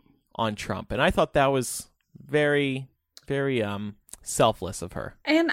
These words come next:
Speaker 2: I, and
Speaker 1: Mm-hmm.
Speaker 2: I like that, I like that when she spoke about Trump and opposing Trump, she actually didn't get political. She didn't bring up, you know,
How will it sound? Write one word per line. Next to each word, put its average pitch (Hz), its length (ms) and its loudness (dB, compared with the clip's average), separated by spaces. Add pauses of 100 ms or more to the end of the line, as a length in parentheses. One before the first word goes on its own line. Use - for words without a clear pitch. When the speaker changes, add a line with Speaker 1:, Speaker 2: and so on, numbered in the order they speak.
(120)
Speaker 2:
I, 285 180 6
and 285 180 2
Speaker 1:
Mm-hmm. 311 100 6
Speaker 2:
I - 20 8
like 302 380 4
that, - 140 0
I 262 120 2
like 240 560 2
that 214 360 2 (180)
when 208 340 -2
she 208 280 -6
spoke 190 460 -4
about 208 680 2
Trump 208 360 0
and 185 140 -8
opposing 180 560 -6
Trump, 190 440 -6
she - 300 -6
actually 339 540 -2
didn't 214 420 -2
get 196 280 -6
political. 160 640 -8 (220)
She - 180 -14
didn't 294 320 -6
bring 226 320 -2
up, 190 380 0 (400)
you 180 100 -12
know, 151 440 -4